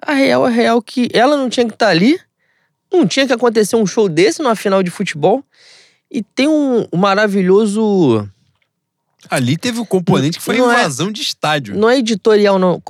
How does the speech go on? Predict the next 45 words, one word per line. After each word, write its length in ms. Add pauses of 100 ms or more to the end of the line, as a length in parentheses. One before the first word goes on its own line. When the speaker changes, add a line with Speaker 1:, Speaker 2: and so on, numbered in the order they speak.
(120)
Speaker 1:
É 160
editorial 480
sim, 240
né? 100
Do 100
Capelo. 680 (1000)
Capelo 360
no 80
jornal 360
chama-se 420
editorial 640
quando 160
o 40
cara 160
escreve 460 (400)
no 220
dia, 280
né? 140 (180)
Speaker 2:
Eu 60
não 100
sei, 280
caralho. 360
Não 60
sei 140
o 40
que 60
você 60
tá 100
falando. 260
Speaker 1:
O 160
Cap-, 240 (160)
o 60
Rodrigo 320
Capelo 460
escreveu 520
hoje, 280
não 100
sei 160
em 40
qual 180
jornal, 480
sobre 280
o 20
viralati-, 600
vi-, 260